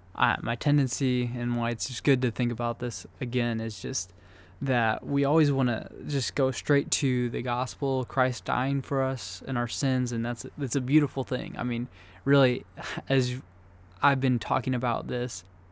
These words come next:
it, it warms your heart to that, but, you know, you wanna skip to that right away. And I remember just studies in college of people introducing them to the Christian faith and just leaving off on this message right after talking about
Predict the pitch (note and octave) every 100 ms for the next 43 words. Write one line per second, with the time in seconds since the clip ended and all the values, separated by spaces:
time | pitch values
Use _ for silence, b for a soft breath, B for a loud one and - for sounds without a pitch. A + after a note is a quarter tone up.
0 | - C#3+ - C#3 C#3 D3 C3 A#2+ B2+ B2+
1 | - B2 A#2+ A#2+ - C3+ A#2+ C#3 B2 -
2 | - E3 D3+ C#3 C#3+ D#3 C#3 - D3+ D3
3 | C#3 B2+ - B2 B2 B2+ A#2+ A#2+ C#3 B2+
4 | - B B B B D3 C3+ B2 C3 C3
5 | B2+ A#2+ A#2+ - - - B2+ B2+ B2+ B2
6 | A#2 - - - C#3 C3 B2+ B2 A#2+ -
7 | B2 B2 B2+ B2 A2+ B2+ C3+ A#2+ B2+ B2
8 | B2 - B2+ B2 B2 A#2 - - B2 C3
9 | A#2+ C3 B2 B2 - A#2+ A#2+ C3 C#3+ C3
10 | C3+ C3+ C3+ B2+ B2+ B2+ C3+ B2+ A#2+ A#2
11 | - C#3 C#3 B2 - - C3+ - - C#3+
12 | D3+ C#3 B2 C3+ C3 C3+ - B2 B2+ B2
13 | B2 A#2+ A#2+ A#2+